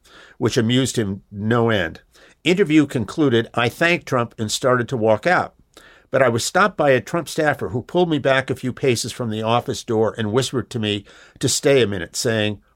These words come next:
"Watch this." I did. And who appeared in a matter of seconds?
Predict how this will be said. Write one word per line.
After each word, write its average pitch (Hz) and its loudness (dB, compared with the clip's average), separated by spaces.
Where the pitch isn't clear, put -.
"Watch 87 -4
this." 90 0
I 117 4
did. 92 2
And 123 -2
who 190 6
appeared 180 4
in 139 0
a 117 0
matter 147 4
of 139 2
seconds? 180 -2